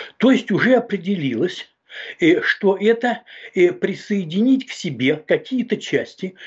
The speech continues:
которые на карте принадлежали Украине, ну, грубо говоря, Юго-Восток, и, э, эти территории аннексировать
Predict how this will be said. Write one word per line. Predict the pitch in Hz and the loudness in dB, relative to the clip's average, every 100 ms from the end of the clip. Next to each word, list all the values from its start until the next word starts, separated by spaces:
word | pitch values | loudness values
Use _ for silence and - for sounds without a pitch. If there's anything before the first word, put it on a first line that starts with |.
| - | 0
которые | 170 170 190 185 | 0 4 2 2
на | 208 | -2
карте | 214 170 - - | 0 -2 -2 -10
принадлежали | - 151 156 147 156 123 | -6 -4 -2 0 0 0
Украине, | 123 131 135 156 208 285 | -6 -2 0 0 0 2
ну, | 320 | 2
грубо | 247 202 156 | 2 -2 0
говоря, | 165 165 143 | 0 2 2
Юго-Восток, | 147 147 160 - - - _ - - - - | 2 0 -2 -2 -6 -10 _ -16 -12 -10 0
и, | 233 | 2
э, | 214 214 151 180 | 4 2 2 2
эти | 254 269 226 | 0 -6 -6
территории | - 226 214 247 202 151 | -4 -4 -2 2 2 2
аннексировать | 139 135 - 139 139 254 269 | -4 -8 -10 -6 -2 -2 -4